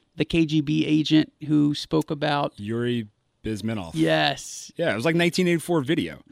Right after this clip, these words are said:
Speaker 1: Yes.
Speaker 2: Yeah, like, if you haven't seen that video, take thirteen minutes out of your life, go watch that video on YouTube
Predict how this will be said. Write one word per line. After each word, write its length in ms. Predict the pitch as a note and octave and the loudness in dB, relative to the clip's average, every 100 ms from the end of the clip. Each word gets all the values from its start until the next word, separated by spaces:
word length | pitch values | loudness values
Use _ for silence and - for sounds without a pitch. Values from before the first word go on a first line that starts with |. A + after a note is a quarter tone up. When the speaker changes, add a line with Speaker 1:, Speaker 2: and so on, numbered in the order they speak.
| - | -14
Speaker 1:
Yes. 240 | - G#3+ F#3+ | 0 4 6
Speaker 2:
Yeah, 160 | A2 | 6
like, 180 | G#2+ C#3+ | 4 4
if 80 | D#3+ | 6
you 80 | G3+ | 8
haven't 240 | G#3+ G3 | 8 6
seen 180 | - F3 | 2 0
that 100 | D#3+ | 2
video, 420 | C#3 C#3 C#3 C3 | 2 4 4 2
take 240 | A#2+ D3 C#3 | 0 -4 0
thirteen 380 | D3 C3+ D3 | 0 2 2
minutes 240 | C3+ C3 B2 | 4 4 2
out 100 | A#2+ | 0
of 80 | B2 | 0
your 100 | A#2+ | -2
life, 300 | A#2 A#2 - | -2 -2 0
go 120 | B2 | 0
watch 260 | B2 B2 | 2 0
that 140 | - A2+ | -2 -4
video 340 | A2+ A#2 A2+ G2+ | -2 -2 -2 -2
on 160 | A2 | -4
YouTube 540 | G#2+ A2 G#2+ G#2 G2 | -4 -4 -4 -4 -4